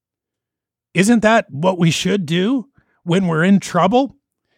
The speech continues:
Because we know that we have a strong tower and a shield for us, and that is the Lord. And so they've cried out unto the Lord,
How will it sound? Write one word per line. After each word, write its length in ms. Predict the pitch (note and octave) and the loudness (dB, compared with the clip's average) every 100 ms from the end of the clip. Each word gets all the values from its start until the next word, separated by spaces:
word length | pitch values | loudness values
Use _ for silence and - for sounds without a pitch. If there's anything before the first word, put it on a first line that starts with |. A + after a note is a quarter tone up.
| _ | _
Because 300 | G3 F3 F#3 | -8 -2 -2
we 120 | F3 E3 | 0 0
know 220 | F3 A#3 | 0 0
that 120 | G#3+ | -2
we 140 | E3 | -4
have 140 | E3+ D3+ | -4 -4
a 40 | |
strong 500 | - - E3+ G3 G#3+ | -6 -6 0 0 0
tower 500 | - E3 D#3+ F#3+ A#3+ | -2 -2 -2 -2 -4
and 220 | F#3 C3+ | -6 -8
a 60 | B2+ | -8
shield 520 | - F3+ G3 A3+ G3+ | -8 -4 -2 -2 -4
for 160 | - F#3 | -6 -2
us, 300 | F#3+ A#3 - | -2 -2 -8
and 120 | C3 | -8
that 160 | B2+ D#3+ | -6 -4
is 160 | F3 | -6
the 100 | - | -8
Lord. 480 | C#3 C3+ D#3+ A#3+ B3+ _ _ _ _ _ _ _ | -12 -10 -6 -6 -8 _ _ _ _ _ _ _
And 100 | F#3 | -10
so 140 | D#3 A3 | -6 -4
they've 180 | G3+ - | -4 -6
cried 360 | - A#3 C4+ | -4 -2 -2
out 220 | A3+ A#3+ | 0 0
unto 200 | A3+ E3+ | 0 -4
the 140 | C#3+ C3 | -6 -8
Lord, 320 | A#2+ B2+ | -6 -6